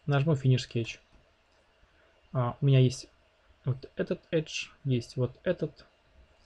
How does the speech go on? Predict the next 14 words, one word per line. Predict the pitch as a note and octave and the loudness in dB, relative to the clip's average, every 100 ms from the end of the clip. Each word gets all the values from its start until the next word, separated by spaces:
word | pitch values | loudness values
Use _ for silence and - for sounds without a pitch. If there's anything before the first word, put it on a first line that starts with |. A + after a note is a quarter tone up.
| _ _ _ _ - | _ _ _ _ -2
И | C#3+ | 2
мне | C3+ D3 | 4 4
необходимо | C3+ C3+ A#2+ C3+ C3 | 2 0 2 4 4
подредактировать, | C3 A#2+ A#2+ A#2+ - C3 A#2+ A2+ | 4 0 0 0 0 0 0 -2
наверное, | A#2 A#2 A2+ A2+ A2 - _ _ _ _ _ _ _ _ _ _ _ _ _ _ _ _ _ _ _ _ - | -2 0 0 -2 -6 -10 _ _ _ _ _ _ _ _ _ _ _ _ _ _ _ _ _ _ _ _ -4
вот | B2+ - | -2 -2
еще | C3 - B2+ | -4 0 0
вот | B2+ | 2
этот | A#2 A#2 - | -2 -4 -6
эскиз | C3+ - A3+ A3 - _ _ _ - | -8 -2 -2 -2 -10 _ _ _ -6
и | D#3 | 0
добавить | C3+ B2 C3 B2 - | 2 6 4 4 -2
к | - | 0
нему | C3 B2 A#2 | 2 2 0